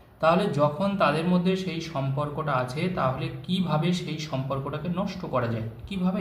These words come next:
সেই সম্পর্কটা ভাঙা যায়? কারণ কিছু কিছু এমন সম্পর্ক থাকে, যে সম্পর্কটা সত্যি কথা বলতে আপনি হয়তো চাইছেন না, সেই সম্পর্কটা থেকে আপনি, মানে, দুজন মানুষকে আলাদা করতে চাইছেন। আপনি দেখছেন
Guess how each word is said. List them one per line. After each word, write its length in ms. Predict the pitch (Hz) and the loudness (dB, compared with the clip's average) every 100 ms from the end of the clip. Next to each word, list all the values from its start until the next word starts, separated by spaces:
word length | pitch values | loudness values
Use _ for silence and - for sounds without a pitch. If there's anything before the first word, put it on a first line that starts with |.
| 180 | -2
সেই 200 | - 175 175 | -2 -6 -4
সম্পর্কটা 480 | 135 135 147 147 170 135 | -4 -2 -4 -4 -6 -6
ভাঙা 220 | 160 175 123 | -2 0 0
যায়? 220 | 110 110 - - - - - - - - | -2 -4 -10 -18 -20 -20 -20 -20 -20 0
কারণ 180 | 190 214 185 | 2 4 2
কিছু 160 | 180 226 | 0 0
কিছু 180 | 226 220 165 | 2 2 2
এমন 160 | 185 190 - | 2 0 -2
সম্পর্ক 380 | 156 156 185 196 190 | -2 -2 -2 -2 -2
থাকে, 180 | 185 156 143 | -2 -2 -2
যে 80 | 180 - | -2 -2
সম্পর্কটা 520 | 147 147 156 175 185 185 | -4 -4 -4 -2 -2 -2
সত্যি 280 | 180 - 165 | -4 -6 -6
কথা 140 | 160 | -6
বলতে 200 | 165 165 165 | -6 -4 -2
আপনি 200 | 135 143 | -2 -4
হয়তো 180 | 147 156 180 | -6 -6 -2
চাইছেন 340 | 180 175 139 113 | -2 0 0 0
না, 80 | 113 - | -2 -6
সেই 200 | - 170 | -4 -4
সম্পর্কটা 580 | 175 147 147 147 151 156 165 | -4 -6 -6 -6 -4 -4 -6
থেকে 180 | 156 170 175 - - - - - 131 | -6 -6 -6 -12 -18 -20 -20 -10 -6
আপনি, 260 | 131 135 170 175 175 135 | -4 -2 0 0 0 -2
মানে, 140 | 131 127 | -2 -2
দুজন 220 | 139 160 151 | -2 -2 -2
মানুষকে 320 | 139 143 156 | -2 -2 -2
আলাদা 240 | 139 156 | -2 -2
করতে 260 | 156 143 135 | -2 -2 -4
চাইছেন। 380 | 127 117 120 110 110 - - - - - - - | -2 -2 -2 -4 -6 -10 -20 -20 -20 -20 -20 -8
আপনি 220 | 147 190 180 | -4 0 2
দেখছেন 340 | 170 - 220 | 2 0 -2